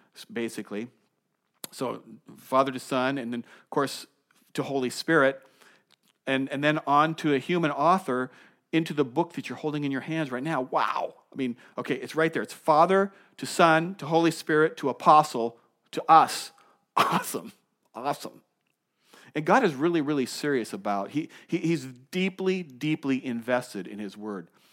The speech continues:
Here's how serious you, you know he is. Revelation, the last book in, uh, our Bible, chapter twenty-two, the last chapter in our book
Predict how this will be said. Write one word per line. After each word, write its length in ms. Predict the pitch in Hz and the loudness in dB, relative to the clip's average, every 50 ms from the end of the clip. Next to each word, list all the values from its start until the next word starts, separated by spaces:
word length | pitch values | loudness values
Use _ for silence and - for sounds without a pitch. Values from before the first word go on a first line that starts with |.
| - - - - _ _ | -20 -20 -20 -20 _ _
Here's 460 | - - 170 180 185 190 190 185 - _ _ _ _ | -2 0 2 4 4 2 0 -2 -6 _ _ _ _
how 420 | - - - 151 143 139 135 135 - - | -6 -2 2 4 4 4 2 -2 -6 -14
serious 640 | - - - 156 139 120 110 107 101 - - - | -12 -6 -2 0 0 0 -2 -4 -8 -10 -14 -14
you, 300 | - 110 113 117 117 - - | -12 -10 -8 -8 -10 -10 -10
you 180 | 120 117 120 113 | -8 -8 -6 -6
know 260 | 110 117 107 104 101 | -6 -8 -8 -10 -10
he 200 | 92 110 104 101 | -10 -8 -6 -6
is. 180 | 98 92 - - - - - - - - _ _ _ - | -8 -8 -12 -18 -20 -20 -20 -20 -20 -20 _ _ _ -2
Revelation, 640 | 143 147 135 135 127 127 131 131 127 - 117 110 | 0 0 0 0 0 0 0 -2 -2 -4 -8 -8
the 100 | 107 110 | -8 -6
last 460 | 113 117 113 120 123 123 - - 107 95 | -4 -2 0 0 0 -2 -6 -12 -12 -6
book 300 | 120 120 120 - - - - - _ _ _ _ _ _ | -6 -6 -6 -6 -10 -20 -20 -20 _ _ _ _ _ _
in, 340 | - 107 107 104 104 104 101 | -12 -10 -8 -8 -8 -8 -8
uh, 220 | 98 95 95 95 - - | -10 -10 -12 -12 -12 -12
our 120 | 101 101 | -12 -10
Bible, 460 | 95 101 110 117 113 107 104 104 104 104 _ _ _ _ _ _ | -8 -6 -4 -4 -4 -4 -6 -10 -10 -14 _ _ _ _ _ _
chapter 340 | - - 143 123 - - 113 | -6 -4 -4 -4 -4 -6 -12
twenty-two, 560 | - - 123 110 104 98 - - 117 113 107 - - _ - | -10 -10 -10 -8 -8 -8 -6 -6 -6 -6 -6 -10 -20 _ -10
the 80 | - | -2
last 360 | 117 135 127 127 131 - - _ _ _ | 2 4 4 4 2 -2 -10 _ _ _
chapter 520 | - - - 196 220 - - - 117 101 | -2 2 4 6 6 4 2 -4 -8 -8
in 240 | - - 120 117 117 | -8 -8 -8 -8 -8
our 200 | 117 107 110 101 | -8 -8 -8 -8
book 360 | 98 95 101 101 - - - | -10 -10 -12 -14 -14 -18 -20